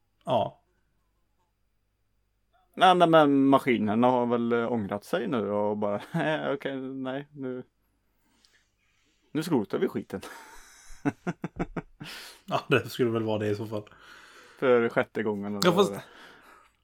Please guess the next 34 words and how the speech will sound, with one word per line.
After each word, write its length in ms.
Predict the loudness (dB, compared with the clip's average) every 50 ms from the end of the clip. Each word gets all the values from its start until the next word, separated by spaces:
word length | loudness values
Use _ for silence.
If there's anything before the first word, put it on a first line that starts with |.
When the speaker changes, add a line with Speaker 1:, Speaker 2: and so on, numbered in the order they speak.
| _ _ _ _ _ _ _ _ _ 0 4
Speaker 2:
är. 20 |
Speaker 1:
igen, 340 | 6 8 8 8 6 2 0 -4
vad, 420 | -4 2 4 8 8 8 6 6 0 _
varför, 600 | -12 0 4 4 4 4 4 0 0 0 0 0
vart, 480 | 0 0 0 0 0 0 -4 -12 -4 -2
vart 160 | 0 0 0
kommer 200 | 0 0 0 0
Keanu 340 | 0 0 0 2 2 0 0
Reeves 380 | 2 2 0 0 -2 -4 -4 -2
och 200 | -2 -2 -2 -4 -8 _ _ _ _ _ _ _ _ _ _ _ _ _ _ _ _
Carrie-Anne 380 | -4 -2 0 2 2 0 2 2
Moss 240 | 2 0 0 2 2
Speaker 2:
Ja, 60 | 4
Speaker 1:
in? 60 | 4
Speaker 2:
men 120 | 4 6
han, 320 | 6 6 4 4 2 0 2
eh, 1000 | 2 4 4 2 2 2 0 0 0 0 -2 -2 -4 -4 -4 -4 -4 -4 -4 -4
han 160 | -4 -4 -2
är 100 | -4 -2
väl 160 | -2 -4 -4
precis 360 | -6 -10 -10 -8 -8 -8 -8
som, 420 | -6 -4 -4 -2 -2 -4 -4 -4 -4
eh, 920 | -4 -4 -4 -4 -4 -4 -4 -6 -8 -10 -12 _ _ _ _ _ -10 -8 -6
Agent 360 | -6 -6 -6 -6 -8 -8 -10
Smith 260 | -10 -12 -12 -12 -12 _ _
där 200 | _ -6 -4 -4
som, 440 | -6 -6 -8 -8 -8 -6 -8 -8 -6
eh, 180 | -4 -2 2 2
Speaker 1:
<laughs> 160 | 2 2 4 4 4 4 4 6 4 4 4
Han 340 | 4 4 6 6 6 6 4
är 100 | 4 2
skurken 540 | 2 0 4 4 4 4 4 2 2 4 4
helt 140 | 4 4
plötsligt. 480 | 2 -2 -2 -2 -4 -6 -6 -8 -18